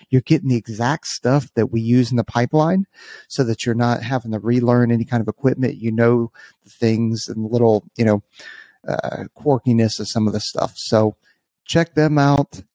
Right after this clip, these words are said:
and, uh, get yourself ready for the pipeline. And now on to the great podcast with, uh, Tech Sergeant Anissa Testaverde. Hey, everybody. Welcome back to the Once Ready podcast. You're in the team room. You've got me today.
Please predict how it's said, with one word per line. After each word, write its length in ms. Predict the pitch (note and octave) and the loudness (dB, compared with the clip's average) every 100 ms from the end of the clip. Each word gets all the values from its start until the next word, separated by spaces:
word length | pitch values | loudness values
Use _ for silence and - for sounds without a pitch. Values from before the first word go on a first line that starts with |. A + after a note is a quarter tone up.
| - | -10
and, 240 | A2+ A2+ A2+ | -6 -4 -2
uh, 240 | A2 A2 | -2 -4
get 240 | F#2 A#2+ - | -6 -8 -6
yourself 260 | - A#2+ A#2 | -2 0 2
ready 180 | A#2 | 0
for 140 | A2 A2+ | 0 -4
the 100 | G#2+ | -4
pipeline. 580 | G#2+ G#2 - F#2 F2+ G#2 _ - - | -4 -4 -4 -8 -8 -12 _ -16 -6
And 160 | G#2+ | -2
now 280 | G#2 A2+ C3 | 0 2 4
on 340 | C#3 A#2 A#2 G#2+ | 4 2 2 0
to 120 | A2+ | -2
the 120 | A#2 | 0
great 200 | A#2+ B2+ | 2 2
podcast 720 | B2+ C#3+ - C3+ C#3 C#3+ - | 2 0 0 0 0 -2 -6
with, 280 | A#2 A2+ - | -6 -6 -6
uh, 220 | - A2+ G#2+ | -6 -6 -6
Tech 220 | C3+ - | -8 -2
Sergeant 320 | C3+ C3 - | 0 0 -2
Anissa 440 | A2 A2+ C3 - | -4 -2 -4 -4
Testaverde. 680 | C3 C#3+ - C3+ F3+ B2+ G#2+ _ _ _ - - - | -6 -6 -4 0 0 0 -6 _ _ _ -20 -18 -6
Hey, 80 | G3+ | 0
everybody. 420 | D3+ A#2+ A#2+ A#2 | 2 4 2 2
Welcome 300 | A2+ A2 G#2 | 0 -2 0
back 180 | A2 G#2+ | 0 0
to 100 | G#2 | -2
the 80 | G#2 | 2
Once 300 | G#2+ G2 G#2+ | 2 2 0
Ready 200 | G#2 G#2 | 0 -2
podcast. 920 | G2 G#2 G#2+ - G#2+ G#2+ G#2+ G2+ - | -2 -2 -4 -4 -2 0 0 -2 -8
You're 300 | A2 A#2+ C3+ | -2 2 2
in 160 | C#3+ C#3 | 4 2
the 80 | C3 | 2
team 500 | - B2 B2 A#2+ A#2+ | 2 2 4 4 4
room. 400 | A#2+ A#2+ A2+ G#2 | 2 2 0 -4
You've 220 | A2+ A2+ | -6 -4
got 260 | B2 G2+ | -2 -2
me 220 | A2+ A#2+ A#2 | -2 -2 -2
today. 540 | A2 A2+ A2+ A2 | -2 -2 0 -2